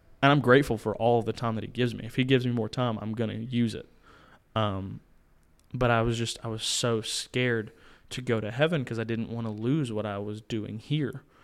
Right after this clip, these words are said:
And now, with that kind of hope and that, I mean, maybe, <laughs> maybe a shot in the dark, but that thought that it would be so overwhelming that that's all I would wanna focus on,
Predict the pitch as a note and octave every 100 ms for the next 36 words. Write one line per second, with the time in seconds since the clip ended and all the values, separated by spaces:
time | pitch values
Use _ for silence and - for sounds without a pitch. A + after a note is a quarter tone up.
0 | - _ - A2+ G#2+ A#2 C3 A#2+ A2+ -
1 | _ _ _ _ _ _ _ _ _ -
2 | - - _ C3 A#2+ A#2 B2 A2+ - -
3 | A2 - - B2 A#2+ A#2 A2 G#2 - -
4 | _ _ _ - _ _ C#3 C3+ A#2+ A2
5 | A2+ B2 C3+ C3+ - C#3 C#3 - B2 A#2+
6 | C3 B2+ - A#2 A#2+ C3 A#2+ A2+ G#2+ A#2+
7 | - - - - - - B2+ A2+ - B2+
8 | B2 F#2 A2 F#2 - _ _ _ _ _
9 | _ - B2+ A#2+ A#2 B2+ A#2+ - - -
10 | B2 B2 A#2+ A#2 B2 A2+ G#2+ G#2+ A#2 A2+
11 | G#2 G2+ G#2 _ A#2 A2 - - A#2+ A2+
12 | A2 A2 G#2+ - A#2 A2+ A2 A2 G2+ G2+